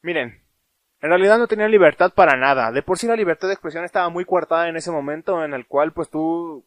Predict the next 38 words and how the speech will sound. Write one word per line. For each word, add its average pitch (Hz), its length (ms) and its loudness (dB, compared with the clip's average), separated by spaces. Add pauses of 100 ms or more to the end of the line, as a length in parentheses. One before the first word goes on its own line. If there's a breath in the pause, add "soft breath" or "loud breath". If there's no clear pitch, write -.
no 147 200 -4
podías 151 720 -2
ser 131 340 -6 (120)
quien 127 180 -8
tú 120 120 -12
quisieras. 160 540 -2
Y 139 80 -8
lo 139 120 0
remarco, 139 420 -2
no 139 140 4
podías. 160 680 2 (680)
Por 147 160 -2
más 170 200 2
que 202 100 -2
lo 202 80 -2
intentaras, 165 520 0
no 170 140 -2
podías 175 500 2
sin 165 120 -12
que 151 100 -4
la 143 80 0
sociedad 127 280 -6
te 160 140 -4
viera 156 220 0
como 135 380 -6
un 147 280 -10
rarito, 143 540 0
un 147 240 -4
freak. - 460 -4 (120)
En 110 80 -20
pocas 131 260 -14
palabras, 151 520 0 (280)
eras 143 240 -2
un 160 140 -14
freak - 400 0 (260)
para 127 180 0
la 123 100 -4
sociedad. 123 460 -8